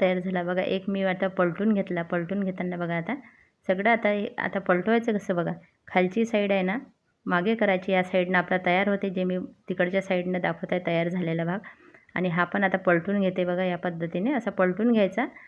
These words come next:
आणि ज-, म-, खाली असं झटकलं की ते सरळ होऊन जाते, नाहीतर मग एखादी स्केल वगैरे टाकूनसुद्धा आपण ते कोने बरोबर काढू शकतो या पद्धतीने. आणि आता दोन्ही एकावर एक ठेवून जोडून घ्यायचे. याचे नाडे आपण दोन पद्धतीने जोडू शकतो,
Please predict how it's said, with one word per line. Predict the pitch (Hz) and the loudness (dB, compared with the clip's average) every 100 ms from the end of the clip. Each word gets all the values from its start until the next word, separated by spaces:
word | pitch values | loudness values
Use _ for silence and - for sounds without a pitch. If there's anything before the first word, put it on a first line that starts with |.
| - _ | -20 _
आणि | 180 190 | 2 2
ज-, | 185 190 | 0 -2
म-, | 185 185 185 - | -2 -2 -4 -4
खाली | 196 196 | 0 4
असं | 196 214 | 4 4
झटकलं | 196 196 233 214 | 0 4 4 4
की | 208 | 0
ते | 202 202 | -2 0
सरळ | 208 196 | 2 4
होऊन | 220 240 | 4 6
जाते, | 214 202 | 4 4
नाहीतर | 208 190 190 | 0 0 0
मग | 202 302 - | 0 0 0
एखादी | 190 190 202 | 0 0 -2
स्केल | - - 196 | -4 0 2
वगैरे | 190 190 190 | 2 2 2
टाकूनसुद्धा | 190 185 196 190 185 196 | 2 0 -2 -4 -2 0
आपण | 190 208 | 0 -4
ते | 214 | -4
कोने | - 185 190 | -2 0 2
बरोबर | 180 175 185 | 2 2 0
काढू | 190 175 208 | 0 0 0
शकतो | 214 214 214 285 - - - - - | -4 -4 -6 -6 -12 -20 -20 -12 -6
या | 175 | -4
पद्धतीने. | 180 170 170 170 180 277 - _ _ _ - | -2 0 0 2 2 0 -4 _ _ _ -4
आणि | 180 | 0
आता | 180 185 | 2 2
दोन्ही | 180 185 208 | 4 4 6
एकावर | 226 220 208 | 6 6 6
एक | 196 - | 4 2
ठेवून | 202 196 | 0 2
जोडून | 185 180 220 | 4 4 6
घ्यायचे. | 226 196 185 196 | 6 4 2 -2
याचे | 180 208 | 0 0
नाडे | 190 180 196 | 4 4 4
आपण | 196 214 | 2 0
दोन | 196 196 | 2 0
पद्धतीने | 190 185 185 185 185 | 2 2 2 0 -2
जोडू | 175 170 | 0 0
शकतो, | 165 170 - 175 | 0 -4 -4 -4